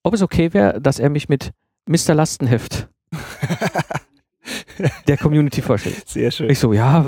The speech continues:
Speaker 1: okay, wenn du das
Speaker 2: Ja.
Speaker 1: magst.“ So.
Speaker 2: Bist du ja wohl auch,
Speaker 1: Genau,
Speaker 2: ne?
Speaker 1: so, und, und, und dann hab ich den Post gesehen bei Xing, er ist also findbar.
Speaker 2: Ja.
Speaker 1: Ja, ähm, „wir freuen uns sehr, äh, Mister Lastenheft in Anführungsstrichen Mike Pfingsten bei uns zu haben.“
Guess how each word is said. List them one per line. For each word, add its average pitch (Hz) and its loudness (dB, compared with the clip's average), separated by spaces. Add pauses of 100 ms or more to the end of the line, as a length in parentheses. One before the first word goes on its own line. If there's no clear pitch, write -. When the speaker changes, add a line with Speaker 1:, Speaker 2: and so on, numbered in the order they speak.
Speaker 1:
okay, 170 0
wenn 147 2
du 127 2
das 120 2
Speaker 2:
Ja. - -8
Speaker 1:
magst.“ 202 0
So. - 0
Speaker 2:
Bist 208 2
du - 4
ja - 6
wohl 104 4
auch, 101 2
Speaker 1:
Genau, 110 2
Speaker 2:
ne? 123 0
Speaker 1:
so, 151 4
und, - 0
und, 143 -2
und 135 -2
dann 180 2
hab 170 4
ich 160 -4
den 143 -2
Post - 0
gesehen 190 4
bei 180 2
Xing, 226 0
er 190 0
ist 135 0
also 139 -2
findbar. 196 0 (140)
Speaker 2:
Ja. 113 -4
Speaker 1:
Ja, 175 4
ähm, 151 4 (580)
„wir 160 6
freuen 170 2
uns 185 -2
sehr, 165 6 (140)
äh, 120 0 (100)
Mister 185 2
Lastenheft 208 4
in 180 2
Anführungsstrichen 175 2
Mike 156 4
Pfingsten 143 -2
bei 127 2
uns 127 -2
zu 123 2
haben.“ - -4